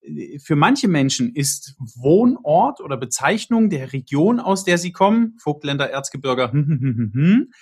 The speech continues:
Teil ihrer Konstruktion, ihrer Persönlichkeit, ne? Das ist denen wichtig.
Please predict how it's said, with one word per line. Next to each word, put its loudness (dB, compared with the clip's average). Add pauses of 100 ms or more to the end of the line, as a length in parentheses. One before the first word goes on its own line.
(300)
Teil -2
ihrer 2 (760)
Konstruktion, 0
ihrer 2
Persönlichkeit, -2
ne? -2
Das -4
ist -8
denen -2
wichtig. -14